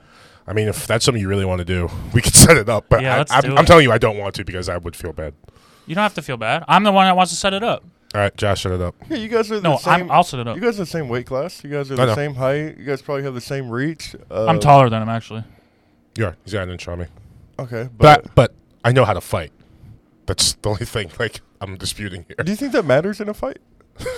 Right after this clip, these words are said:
Speaker 1: No, it doesn't. I also think
Speaker 3: Who
Speaker 1: I have more will to win.
Speaker 3: Uh, no, no, no. Who wants it more? I think
Speaker 2: Why?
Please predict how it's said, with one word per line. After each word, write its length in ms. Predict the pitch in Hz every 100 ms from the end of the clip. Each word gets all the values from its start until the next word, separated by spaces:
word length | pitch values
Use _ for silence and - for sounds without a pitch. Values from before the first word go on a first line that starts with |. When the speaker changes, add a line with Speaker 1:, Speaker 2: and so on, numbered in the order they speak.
| 427 -
Speaker 1:
No, 260 | - 135 87
it 140 | - 117
doesn't. 300 | 95 82 82 - _ _ _ _ _ _ _ _ _ _ _ _ _ _ _ _ _ -
I 60 |
also 160 | 127 143
think 140 | 147
Speaker 3:
Who 40 | 127
Speaker 1:
I 20 |
have 100 | 117
more 160 | 120 101
will 180 | 101
to 60 | 98
win. 240 | 95 98
Speaker 3:
Uh, 120 | - - -
no, 280 | 156 120 110
no, 100 | 101
no. 220 | 95 87 98 -
Who 100 | 143
wants 340 | 120 123 -
it 40 | 92
more? 200 | 76 85
I 60 | 98
think 260 | 131 120
Speaker 2:
Why? 140 | 165